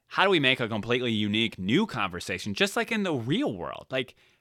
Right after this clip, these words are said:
true conversations, you don't really know where they're gonna go. And you mentioned the Robin Altucher show, and we talked about friendship for, like, a half of it.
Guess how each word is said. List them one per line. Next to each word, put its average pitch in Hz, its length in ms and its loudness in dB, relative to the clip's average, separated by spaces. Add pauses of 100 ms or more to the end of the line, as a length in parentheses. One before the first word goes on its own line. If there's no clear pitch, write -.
true 247 400 0
conversations, 127 1300 2
you 131 100 -2
don't 214 120 0
really 127 180 -4
know 90 160 -2
where 101 160 4
they're 90 140 0
gonna 80 200 -10
go. 101 460 -4
And 127 140 -4
you 123 80 2
mentioned 143 320 2
the 117 60 2
Robin 110 280 4
Altucher 104 600 2 (240)
show, 87 380 0
and 101 120 -6
we 104 80 -2
talked 113 240 2
about 110 260 0
friendship 104 640 -2
for, 104 140 -8
like, 87 240 -6 (200)
a - 60 -10
half - 340 0
of 85 120 -8
it. 85 180 -6